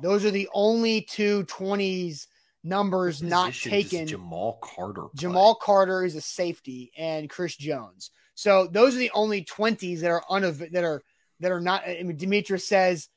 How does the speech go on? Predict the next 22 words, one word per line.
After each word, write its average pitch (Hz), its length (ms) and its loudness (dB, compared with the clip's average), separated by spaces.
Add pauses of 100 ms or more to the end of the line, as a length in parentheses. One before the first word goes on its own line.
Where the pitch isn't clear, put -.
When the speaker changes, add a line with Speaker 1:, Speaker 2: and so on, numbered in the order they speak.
(240)
Speaker 1:
twenty. 175 340 -2
Yeah, 156 300 -10
Jackrabbit's 180 680 6
wearing 156 220 -2
twenty. 139 340 -6
Like, 170 160 -4
you, 208 120 -2
you're 220 140 2
not 262 160 8
gonna 240 160 4
get 214 220 6
anybody 196 640 4
Speaker 2:
They 185 80 2
don't 220 100 -2
have, 208 240 0
so 160 180 2
they 160 120 4
have 139 200 0
no 139 280 2
twenty 165 340 -2
numbers 98 320 -6
available. 92 540 -8